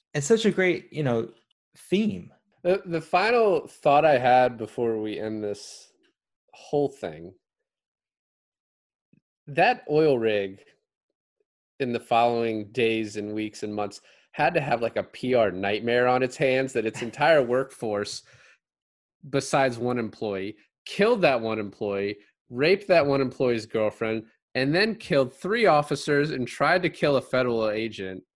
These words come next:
Speaker 1: They're done, man.
Speaker 2: Like, sh-, shit's really bad at the office Monday morning for them, for the oil rig. So, Alon, final thoughts. Did you enjoy this movie? Will you watch it again?
Speaker 1: I like this movie a lot. It, it's really sad.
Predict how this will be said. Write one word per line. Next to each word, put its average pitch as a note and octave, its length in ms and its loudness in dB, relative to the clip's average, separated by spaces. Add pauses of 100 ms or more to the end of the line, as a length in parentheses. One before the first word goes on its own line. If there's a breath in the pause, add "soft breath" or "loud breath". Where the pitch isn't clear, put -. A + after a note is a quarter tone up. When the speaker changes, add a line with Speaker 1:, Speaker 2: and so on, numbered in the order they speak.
(440)
Speaker 1:
They're A#2 120 -4
done, G#2+ 320 -6
man. F#2 300 -14 (440)
Speaker 2:
Like, A#2+ 180 -6
sh-, - 380 -14 (360)
shit's - 520 -6
really D3+ 300 -2
bad A#2+ 260 0
at A2 80 -6
the A2 140 -4
office G2+ 360 -6
Monday G#2 280 -8
morning G2 340 -10
for - 180 -14
them, F#2 340 -16 (160)
for - 120 -14
the G2+ 140 -8
oil D#2 260 -12
rig. D2 280 -14 (140)
So, B3 300 6
Alon, E3 400 4 (920 loud breath)
final G#3 280 6
thoughts. - 640 0
Did D#3+ 180 2
you E3+ 120 4
enjoy D3+ 280 4
this C3+ 160 -2
movie? C#3 260 2
Will B2 200 0
you A#2 100 2
watch G#2+ 260 -4
it G2+ 40 -12
again? D#2+ 260 -10 (540)
Speaker 1:
I B2 100 0
like A#2+ 200 -2
this A#2+ 140 -10
movie A2+ 220 -6
a E2 60 -8
lot. E2 280 -10 (320)
It, A#2+ 320 -8
it's C3+ 320 -8
really D3 240 -2
sad. B2 640 -2